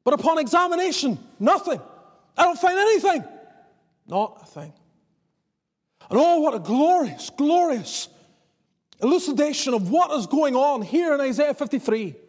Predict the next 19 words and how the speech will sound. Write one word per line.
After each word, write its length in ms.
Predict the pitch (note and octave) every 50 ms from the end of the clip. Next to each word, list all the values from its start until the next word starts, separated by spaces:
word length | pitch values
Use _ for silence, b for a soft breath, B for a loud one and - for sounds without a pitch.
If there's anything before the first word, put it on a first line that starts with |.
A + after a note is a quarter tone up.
| _ _ _ _ _ _ _ _ _ _ _ _ _ _ _ _ _ _ _ _ _ _ _ _ _ _ -
Because 380 | C4+ - - - D#4 D4+ A3
it 140 | D4+ D4 D4+
is 180 | D4+ A#3 A3+ A3
not 600 | C4 C#4+ E4+ F#4+ F#4 F#4 - - - - - -
for 100 | - E4+
his 120 | D#4+ C#4+ D4+
own 320 | F4+ G#4 G#4 F#4+ F#4 F4+
crimes 480 | - F4+ F#4+ F#4 F4+ E4 C#4 B3 B3 A3
that 200 | E4+ - - -
Christ 420 | - E4 E4+ E4+ D#4 - - E4+
is 140 | E4 C#4+ G#3+
dying. 440 | F3 - D#4 C#4+ B3+ A#3 G3+ F3 D3 - - - - - - _ _ _ _ _ _ _ _ _ _ _ _ _ _ _ _ _ _ _ _ _ _ _ _ _ _ _ _ _ _ _ _ _ _ _ _ _ _ _ _ _ _ _ _ _ _ _ _ _ _ _ _ _ -
It 80 | - G#3
is 140 | C4 B3 B3
not 300 | F4 F#4+ F#4+ F#4 F#4+ -
for 120 | E4+ D4
his 160 | C#4+ D4+ A#3
own 520 | F4 G4 G4+ G4+ F#4+ D#4 G#3 C3+ - - - - - _ _ _ -
transgressions 1120 | - - - E4+ F4 E4+ A#3 F#3+ - D4 D#4 D4+ - - - A#3 G#3 F#3+ D#3+ - - -